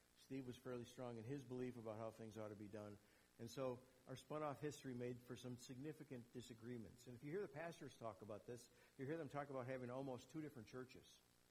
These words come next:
There was one church that wanted to be E-free, and there was one church that wanted to not be E-free.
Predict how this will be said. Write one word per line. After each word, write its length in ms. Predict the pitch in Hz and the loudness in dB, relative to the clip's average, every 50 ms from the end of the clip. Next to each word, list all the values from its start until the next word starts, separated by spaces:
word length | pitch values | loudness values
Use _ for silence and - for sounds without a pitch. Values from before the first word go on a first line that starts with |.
| - - - - - - - - - - | -20 -20 -20 -20 -20 -20 -20 -20 -6 0
There 100 | 120 120 | 2 2
was 160 | 117 117 101 | 2 2 2
one 240 | 107 117 131 135 139 | 2 4 4 4 2
church 320 | 131 - 143 135 131 - - | 2 2 0 0 0 -2 -4
that 140 | 127 120 | -4 -2
wanted 340 | 113 117 123 127 131 127 123 | 0 2 2 4 4 4 2
to 80 | 131 127 | 2 2
be 320 | 127 127 123 127 127 131 | 4 2 2 2 2 0
E-free, 320 | 127 - 135 135 135 131 120 | 0 0 0 0 2 2 2
and 60 | 113 | 0
there 100 | 104 107 | 0 -2
was 80 | 101 | 0
one 160 | 113 120 120 120 | 0 0 0 0
church 320 | 117 - 127 120 - - | 0 -4 -6 -6 -4 -4
that 80 | 123 117 | -4 -2
wanted 320 | 110 110 117 117 113 104 | 0 0 -2 -2 -2 -4
to 80 | 110 110 | -2 -2
not 240 | 113 110 113 - | -2 -2 -2 -4
be 240 | - 104 101 98 98 | -6 -6 -4 -4 -4
E-free. 320 | 87 - 107 104 101 101 | -6 -6 -6 -4 -4 -4